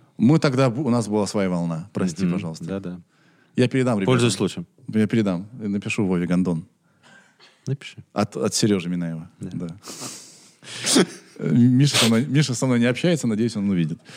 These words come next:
Speaker 1: Мы тогда
Speaker 2: Почему он с ней не общается?
Speaker 1: Я не знаю, я, я не понимаю, он на меня за, за что-то, ну, вернее, он зол за то, что я покинул проект. Я так думаю, может, по другим причинам. Я, я бы с ним хотел общаться, он классный.
Speaker 2: Что он делает?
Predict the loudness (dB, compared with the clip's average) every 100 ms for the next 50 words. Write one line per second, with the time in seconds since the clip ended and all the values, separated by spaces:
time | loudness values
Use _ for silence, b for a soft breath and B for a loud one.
0 | B 4 4 4 4 4 2 -2 -4 -6
1 | -6 -10 -14 -18 _ _ _ _ _ _
2 | _ 4 4 4 2 2 2 0 -2 -4
3 | -4 -2 -2 -2 0 2 4 4 2 0
4 | -4 -2 0 0 0 -2 -8 -12 0 4
5 | 4 4 4 4 2 2 2 2 0 -2
6 | 0 0 2 0 2 0 -4 -8 _ _
7 | 0 2 2 0 0 0 0 -2 -2 -2
8 | 0 0 -2 -6 -8 _ _ _ _ _
9 | _ _ _ _ 2 4 6 6 4 2
10 | 0 0 -2 -4 -4 -2 -2 -4 -8 _
11 | _ _ _ _ _ _ _ _ _ _
12 | _ -16 -10 -8 -6 -8 -10